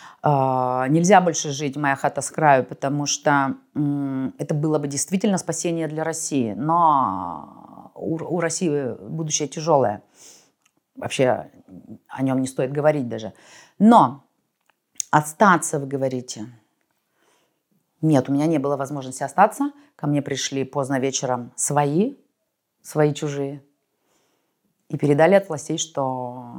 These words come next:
они хотят, чтобы ты поддерживала войну. Э, мне три варианта предложили. Второй вариант — это молчать всегда.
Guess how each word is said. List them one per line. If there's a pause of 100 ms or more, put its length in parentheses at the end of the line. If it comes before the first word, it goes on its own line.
они
хотят,
чтобы
ты
поддерживала
войну. (1300)
Э, (100)
мне
три
варианта
предложили.
Второй
вариант —
это
молчать (720)
всегда.